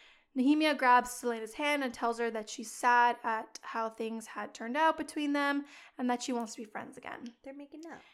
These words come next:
Speaker 1: So she tells Celaena that she wants to give her something, a name that reflects all that she's been through, and she calls her Alentia, meaning spirit that could not be broken.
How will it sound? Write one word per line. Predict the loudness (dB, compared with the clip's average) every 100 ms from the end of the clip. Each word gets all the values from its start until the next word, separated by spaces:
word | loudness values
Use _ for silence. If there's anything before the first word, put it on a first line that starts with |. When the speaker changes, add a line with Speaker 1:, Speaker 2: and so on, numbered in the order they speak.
| _ -8
Speaker 1:
So | 6 8 8
she | 4
tells | 4 8 8 6
Celaena | 2 4 2
that | 2
she | 0 0
wants | 2 0 -2
to |
give | -4 -4
her | -2 -4 -6
something, | -6 -6 -4 -4 -4 -2
a |
name | -2 -2 -4
that | -4
reflects | -6 -6 -8 -10 -10
all | -10
that | -10 -12
she's | -10
been | -4 -4 -2
through, | 0 0 0 -8 -20 -20 -6
and | -2 0 0
she | -4
calls | -6 0 2 2 -2
her | -4 -2 -2 -4 -6 _ _ _
Alentia, | -4 -4 -6 -10 -10 -10 -10 -8
meaning | -6 -4 -6 -10 -12
spirit | -12 -12 -4 2 4 2 -2 -10
that | -10
could | -8
not | -6 -6
be | -8 -12
broken. | -12 -12 -14 -14 -16